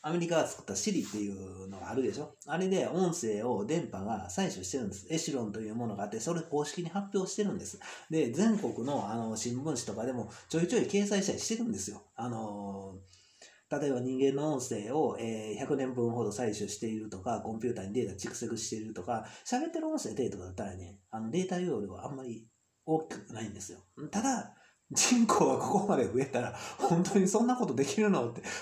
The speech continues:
コンピューターの、その、記憶、メモリーの方の媒体、今だったらパソコンで、あの、単位がテラまで来てますけども、あの、まあ、メガバイト、ギガバイト、テラ、まあ、その他、いろいろ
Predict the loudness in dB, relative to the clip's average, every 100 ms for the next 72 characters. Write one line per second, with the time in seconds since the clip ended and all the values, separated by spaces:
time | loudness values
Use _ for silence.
0 | 2 6 6 8 6 6 4 4 2 2
1 | -2 -2 0 0 0 -2 -4 0 2 4
2 | 4 6 8 8 6 6 4 2 -2 0
3 | 0 2 0 4 4 4 0 0 -2 -2
4 | -2 0 0 0 -4 -14 -6 -2 0 0
5 | -2 2 4 4 2 0 2 2 2 -2
6 | -2 0 0 -2 -4 -4 -2 -4 -4 -10
7 | -10 -4 -2 -2 -4 -6 -4 -2 -2 0
8 | 2 4 6 4 4 0 -2 0 2 2
9 | 2 0 -2 -6 -4 0 0 0 -6 -14
10 | -6 -2 0 0 0 0 0 0 0 -4
11 | -6 0 4 4 4 -2